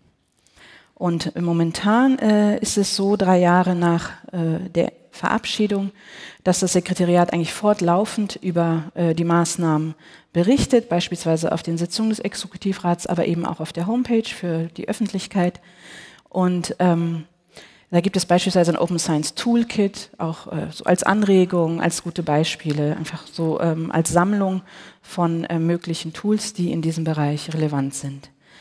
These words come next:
Dann stärker sozusagen reguliert gibt es die Mehrebenenberichterstattung, äh, und die wird immer dann eingesetzt, wenn kein besonderes Verfahren verabschiedet worden ist.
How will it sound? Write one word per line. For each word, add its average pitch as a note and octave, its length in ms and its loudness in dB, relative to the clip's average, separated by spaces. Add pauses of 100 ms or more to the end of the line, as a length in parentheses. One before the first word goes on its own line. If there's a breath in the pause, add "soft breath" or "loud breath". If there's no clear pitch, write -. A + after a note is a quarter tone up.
(380 loud breath)
Dann A#3+ 400 4 (720 loud breath)
stärker F3 640 2
sozusagen D#3+ 520 0
reguliert E3+ 560 4
gibt G#3+ 200 -2
es F#3+ 180 0
die F3+ 320 0
Mehrebenenberichterstattung, G#3+ 1700 0 (540 loud breath)
äh, F3+ 60 0
und F3 360 2
die F#3+ 100 6
wird G#3+ 120 6
immer F#3+ 180 4
dann F3 220 2
eingesetzt, F#3+ 680 2
wenn F3+ 160 2
kein F#3 240 0
besonderes F3 500 2
Verfahren E3 440 0
verabschiedet - 580 -4
worden D3 300 0
ist. - 360 -2